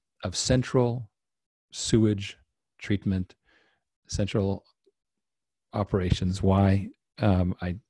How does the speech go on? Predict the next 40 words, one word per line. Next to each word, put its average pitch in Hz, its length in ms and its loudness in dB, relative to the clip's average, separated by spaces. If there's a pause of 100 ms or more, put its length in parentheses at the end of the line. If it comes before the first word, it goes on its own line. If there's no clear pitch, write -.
(240)
you 95 80 -12
know, 87 140 -10
last 92 300 -10
week 90 160 -8
I 87 60 -6
showed 90 280 -6
you 87 120 -6
a 90 40 -8
graph. 87 420 -8 (640)
Um, 87 480 -8 (320)
if - 200 -12
you 90 100 -4
want 90 180 -8
to, 90 180 -8
you 107 140 -12
know, 90 100 -10
go 95 160 -8
on 90 180 -6
to 95 220 -8
originclear 90 440 -6
dot 92 160 -8
com 90 200 -4
slash 87 300 -4
C - 240 -2
E 92 120 -2
O, 87 100 -4
you'll 87 140 -6
see, 95 400 -2 (580)
um, 92 400 -4
the, 95 160 -6
the 92 140 -8
graph 92 300 -2
that 101 100 0
I 92 40 -2
was 90 100 -4
talking 104 320 0
about, 95 300 0 (1040)
where, 104 420 4 (560)
uh, 95 300 0 (1080)
maintenance, 101 680 0